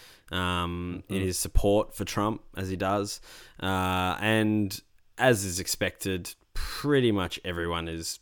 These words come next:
Speaker 1: well, not pretty much. I mean, there's, he has his supporters, right? Kanye is a very
Speaker 2: Yeah.
Speaker 1: <sighs> he's a very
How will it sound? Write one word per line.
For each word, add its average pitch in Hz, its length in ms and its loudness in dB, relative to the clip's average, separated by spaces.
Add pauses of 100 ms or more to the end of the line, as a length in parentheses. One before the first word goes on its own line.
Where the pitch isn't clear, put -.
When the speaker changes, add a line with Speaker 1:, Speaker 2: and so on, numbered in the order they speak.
Speaker 1:
well, 180 100 2
not - 220 4
pretty 82 180 -6
much. 69 140 -10
I 160 40 2
mean, 220 120 8
there's, 196 220 6
he 196 160 8
has 185 160 12
his 120 160 4
supporters, 85 480 -2
right? 85 240 -6 (180)
Kanye 147 280 4
is 113 120 6
a 110 60 4
very 104 480 4
Speaker 2:
Yeah. 92 440 0
Speaker 1:
<sighs> - 0 - (2250)
he's 156 180 2
a 185 60 2
very 170 1040 6